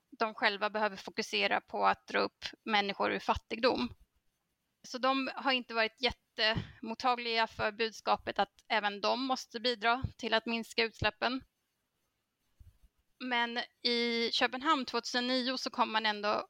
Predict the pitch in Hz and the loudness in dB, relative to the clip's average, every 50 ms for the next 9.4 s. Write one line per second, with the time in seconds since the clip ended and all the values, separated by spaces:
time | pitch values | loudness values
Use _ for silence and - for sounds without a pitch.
0 | _ _ 247 226 247 262 294 294 262 240 226 - 226 202 202 196 202 208 220 - | _ _ -4 -2 0 2 2 2 2 -2 -6 -4 -4 -2 0 2 2 2 2 0
1 | _ - - - - _ _ _ - - 208 202 202 196 196 190 196 208 202 214 | _ -6 -6 -6 -6 _ _ _ -2 0 2 2 2 2 0 0 -2 -2 0 0
2 | 247 233 - _ - 240 254 262 - - - - _ _ _ _ _ _ 233 226 | 0 -2 -2 _ 2 2 2 2 -2 -8 -16 -16 _ _ _ _ _ _ -2 0
3 | 226 226 220 220 214 208 208 214 202 208 214 - - - - 214 208 196 247 240 | 0 0 -2 0 2 4 4 4 4 0 -4 -4 -8 -2 -2 -2 0 0 -2 -2
4 | 208 - - _ - 240 240 240 240 - - 226 - _ 226 208 202 202 202 196 | -2 -6 -12 _ 0 2 2 2 2 0 -4 -4 -4 _ 0 2 2 2 2 2
5 | 196 196 196 196 202 202 240 247 254 247 240 233 233 226 208 208 202 202 202 208 | 0 -2 -2 -2 -2 -2 -2 -2 0 2 0 0 0 -2 0 0 0 0 0 -2
6 | 196 208 202 196 196 196 190 - 208 214 208 233 214 202 202 202 220 220 - _ | -2 0 0 2 0 0 -2 0 -2 -2 -2 -2 -2 0 0 0 0 -2 -6 _
7 | _ _ _ _ _ _ - - 220 208 196 - - 202 202 - - - 110 107 | _ _ _ _ _ _ -4 -4 -2 0 0 0 0 0 -2 0 0 0 0 0
8 | - - - 110 - - - - 226 - 208 - - 214 240 - - 214 196 208 | 0 0 -2 -2 -2 -6 -10 -2 0 0 2 2 0 0 0 -2 -2 -2 0 0
9 | 208 - - - - - - - | -2 -2 0 -2 -2 0 -2 -6